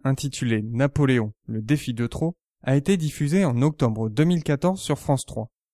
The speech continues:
Franck Ferrand et Bernard Coppens nous y racontent une anecdote surprenante à propos de la bataille de Waterloo. La carte que possédait Napoléon lors de cette bataille comportait une petite erreur de gravure. De ce fait,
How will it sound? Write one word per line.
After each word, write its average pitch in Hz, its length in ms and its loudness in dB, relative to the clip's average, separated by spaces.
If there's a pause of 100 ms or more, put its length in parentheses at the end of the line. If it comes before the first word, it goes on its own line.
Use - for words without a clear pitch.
(680)
Franck 175 260 2
Ferrand 135 420 0
et 117 80 0
Bernard 131 380 2
Coppens 175 460 0 (260)
nous 147 240 2
y - 20 4
racontent 170 460 0
une 139 120 4
anecdote 147 460 4
surprenante - 800 -2 (280)
à 131 100 0
propos 151 320 4
de 147 120 4
la 117 120 4
bataille 143 380 2
de 127 80 2
Waterloo. 117 520 0 (760)
La 120 160 -2
carte 156 480 -2
que 117 80 -4
possédait 131 580 0
Napoléon 123 640 0
lors 139 200 2
de 135 100 2
cette 123 220 0
bataille 127 480 -2 (380)
comportait 165 680 2
une 123 240 0
petite 170 500 0
erreur 139 300 4
de 123 100 2
gravure. 113 520 0 (760)
De - 100 -4
ce - 140 0
fait, 147 320 2